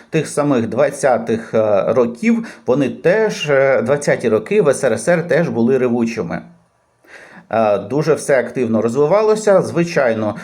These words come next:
не було хол-, холодильників і мікрохвиля-, хвильовок в С Р С Р.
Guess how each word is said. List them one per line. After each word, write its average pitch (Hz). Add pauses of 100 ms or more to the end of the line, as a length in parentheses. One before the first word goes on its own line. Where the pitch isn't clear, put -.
(120)
не 120
було 143
хол-, 120
холодильників 120
і 120
мікрохвиля-, 123
хвильовок 120
в 180
С 175
Р 175
С 185
Р. 190